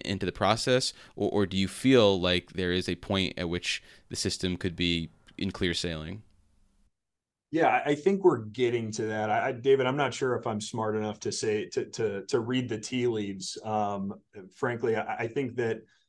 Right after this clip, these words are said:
Speaker 2: you know, the, the challenges to the conditional market, specifically Veracyte, was definitely a gut punch to the state. Um, but ultimately it, it was resolved, and we see ourselves in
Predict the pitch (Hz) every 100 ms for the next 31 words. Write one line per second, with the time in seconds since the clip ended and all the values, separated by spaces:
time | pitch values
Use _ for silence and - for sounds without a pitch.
0 | _ - 160 135 131 131 127 123 120 -
1 | 147 160 151 139 131 - 131 120 120 117
2 | 110 120 - 135 120 120 120 120 123 104
3 | - 143 123 147 123 117 123 107 110 110
4 | 107 127 113 104 101 - 110 - 117 104
5 | 107 107 95 98 - - 107 104 - 104
6 | 98 - - 107 107 104 _ - _ _
7 | 104 101 95 98 - - 123 113 113 120
8 | 127 120 113 117 110 107 117 104 107 107
9 | 110 104 107 107 107 101 101 - 110 104
10 | - 107 101 104 101 98